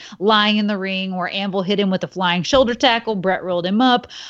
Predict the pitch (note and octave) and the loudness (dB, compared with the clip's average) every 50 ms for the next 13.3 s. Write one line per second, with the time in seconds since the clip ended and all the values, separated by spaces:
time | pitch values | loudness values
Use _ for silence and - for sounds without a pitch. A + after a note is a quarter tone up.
0 | - _ - A3 A3+ A3+ A3 A3 G#3 - G#3+ G#3 G3+ G3 F3+ D#3 A#3 C4 B3+ A#3+ | -12 _ 0 2 4 4 4 4 2 0 -2 0 0 0 2 4 4 6 6 4
1 | A3+ G3+ F#3+ F#3+ G3 G#3 G3+ - - A3 F#3+ F#3 G3 G3 G3 - - G#3+ F#3+ F3+ | 2 0 -2 -4 -4 -4 -6 -6 -6 -6 -6 -4 -4 -6 -6 -6 -4 -2 -2 -2
2 | F#3 F3+ - G#3 F#3 F#3 F3+ _ F#3 F3 E3+ E3 E3 D#3+ - G3 F#3+ F#3+ G3+ G#3 | -4 -4 -6 -6 -4 -4 -6 _ -8 -8 -8 -8 -10 -6 -2 -2 0 0 0 -2
3 | F#3+ A#3 A3+ G3+ E3+ G#3+ G#3+ A3 A3 A3+ A3+ G#3 A3 G3+ F#3+ F#3 G3+ G3 G3 F#3 | -2 0 -2 2 4 4 4 4 2 -2 -4 -2 0 -2 0 0 2 2 2 2
4 | D#3+ F#3 - - - F3 F#3 F#3+ F#3+ F#3 F#3 F#3+ F#3+ - - - - - - - | 0 -2 -4 0 0 0 2 2 2 2 0 0 -2 -6 -16 -20 -20 -20 -20 -20
5 | - _ - G#3+ G#3 G3+ G3 F#3+ F#3+ F#3 E3 E3 F3+ F#3+ - G3 F#3+ G3+ G3 F#3 | -10 _ 0 2 4 4 4 4 4 4 2 2 -2 -2 0 0 0 0 2 0
6 | G3 F#3+ - - A3+ G3+ G3 G3 G3 G3+ F#3+ - G#3 F#3+ - G3+ G3 F#3 F#3+ G3 | -2 -4 -2 0 2 4 4 6 6 4 4 2 -2 -4 -2 0 2 2 4 4
7 | G3 G3+ F#3 - - G3+ F3 F#3 E3+ F#3+ F3 F#3+ F#3 F3+ F3+ F#3+ E3+ F3 G3 F3+ | 2 2 0 -2 -4 -2 -2 0 -2 -2 -2 0 -2 0 0 -2 -2 -2 -4 -2
8 | E3+ F3 - - F#3+ F#3 F3+ F3+ - E3+ D#3+ - C#4 C#4+ C#4+ - - C4+ B3+ B3+ | -2 -2 0 0 2 2 2 0 -2 -6 -4 0 0 0 0 0 -4 -2 2 2
9 | B3+ A#3+ A#3+ A#3 - A#3+ G#3+ - A3 G#3+ G#3 G#3 G3+ G3 - G3+ G3 F3 F#3+ F#3+ | 2 0 0 -4 -4 -8 -4 0 0 0 2 2 0 0 0 0 0 0 0 -4
10 | E3+ E3 F3+ E3+ G3 G3 G3 F#3+ F#3+ F#3 F#3 F3+ - - - - A3+ - A3 A#3 | -4 -4 0 2 4 4 4 4 4 4 2 0 -2 -18 -16 -14 -2 2 2 4
11 | G#3 C4 C#4 C#4 C4+ A3 G#3 A#3 A3 F#3 _ - G#3 A3 G3+ G#3 - - B3+ _ | 6 6 6 6 6 6 4 4 2 2 _ -4 -2 -2 -2 -4 -8 -16 -10 _
12 | A3 G#3 G#3 G3+ G3 F#3+ F#3+ F3+ F#3 G3+ F#3+ F#3+ F#3 F#3+ F#3+ - F#3+ G3+ F#3 F#3 | -4 -2 -2 0 0 0 -2 -2 -2 -2 0 0 0 -2 -2 -2 -2 0 0 2
13 | F3+ F#3 F3+ E3+ - | 2 2 2 0 -2